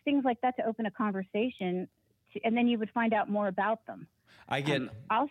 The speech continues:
Speaker 1: see people in the grocery store with a wheelchair and a shopping cart. I mean, how do they do that stuff? They're amazing.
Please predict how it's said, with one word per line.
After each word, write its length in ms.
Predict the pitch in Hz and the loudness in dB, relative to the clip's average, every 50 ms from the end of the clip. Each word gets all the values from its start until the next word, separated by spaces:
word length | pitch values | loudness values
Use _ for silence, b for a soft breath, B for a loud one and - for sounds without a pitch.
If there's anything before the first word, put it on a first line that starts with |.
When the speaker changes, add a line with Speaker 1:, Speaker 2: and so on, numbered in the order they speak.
| _ | _
Speaker 1:
see 120 | - 277 233 - | -4 -4 -2 -2
people 260 | 269 226 - 233 233 | -2 -2 0 2 2
in 100 | 233 226 | 2 2
the 120 | 226 208 - _ _ _ _ - | 2 0 -4 _ _ _ _ -2
grocery 380 | 233 247 254 - - 269 262 - | 0 0 0 0 -2 -4 -4 -4
store 220 | - 269 269 262 247 | -2 -2 0 0 0
with 160 | 262 254 - | -2 -2 -4
a 40 | 247 | -6
wheelchair 760 | 226 240 202 190 254 277 294 - - - 294 285 285 269 - - | -6 -4 -4 -2 -2 -2 -2 -4 -4 -4 -2 -2 -2 -4 -4 -2
and 200 | 233 269 302 311 | 0 2 2 2
a 60 | 320 311 | 0 0
shopping 400 | - 302 311 339 - 269 220 190 | -2 -2 -2 -2 -2 -6 -6 -6
cart. 280 | - - 131 110 - - _ - | -6 -6 -6 -8 -8 -10 _ -6
I 80 | 233 254 | -6 -4
mean, 140 | 269 269 | -4 -4
how 240 | 247 - 277 294 330 | -4 -2 0 0 0
do 140 | 311 294 285 | 0 0 -2
they 140 | 233 190 185 | 0 0 0
do 220 | 185 214 269 359 | 0 0 2 2
that 140 | 285 175 - _ _ _ - | 2 0 -2 _ _ _ -16
stuff? 200 | - - - - - | -14 -14 -12 -6 -2
They're 100 | 202 196 | 0 2
amazing. 580 | 208 214 220 240 277 320 285 - 160 - - | 2 4 4 4 4 2 0 -2 -4 -6 -8